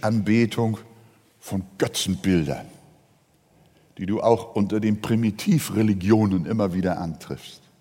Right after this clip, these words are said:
Da werden Bildnisse aus Holz geschnitzt, aus Metall hergestellt, Stein oder andere Materialien. Es soll auch heute noch Christen geben, die beten buchstäblich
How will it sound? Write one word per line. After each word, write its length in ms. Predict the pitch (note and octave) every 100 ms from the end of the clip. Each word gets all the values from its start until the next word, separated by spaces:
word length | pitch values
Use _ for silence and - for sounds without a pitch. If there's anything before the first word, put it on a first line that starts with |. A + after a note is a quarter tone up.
| _ _ _ _ _ _ _ _ _ _ _ _ _ _ _ _ _ _ _ _ _ -
Da 220 | F2+ F#2
werden 520 | C3 A2 A#2 A2+ G2 - - - _ _ _ _ _
Bildnisse 640 | - F3+ - C#3+ D3 C3+ B2
aus 220 | B2+ -
Holz 640 | D#3+ E3 - - - - -
geschnitzt, 760 | B2 - C3 B2+ - - - - - _ _ _ _ _ _ _ _
aus 220 | A#2+ A#2
Metall 640 | A#2 - - E3+ E3+ C#3 - A#2+
hergestellt, 720 | C#3+ C#3 B2+ A2 A#2+ B2 -
Stein 580 | - C#3 E3+ E3+ D3+ B2+ - - - - -
oder 220 | G#2 -
andere 260 | D#3+ D#3+ D3+
Materialien. 920 | C#3+ - C3+ B2 A#2+ G#2+ F#2 F2+ E2+
Es 120 | - -
soll 160 | C#3+
auch 200 | C#3 -
heute 260 | D#3+ F3 D3+
noch 160 | C#3+
Christen 460 | - F#3+ F#3+ - C3
geben, 720 | A#2+ D3 C#3+ C3+ - - - - _ _ _ _ _ -
die 100 | A2+
beten 640 | G2+ E3 E3+ C#3 C3+ -
buchstäblich 960 | E3+ G3 - - C3+ D#3 D3 C3+ B2+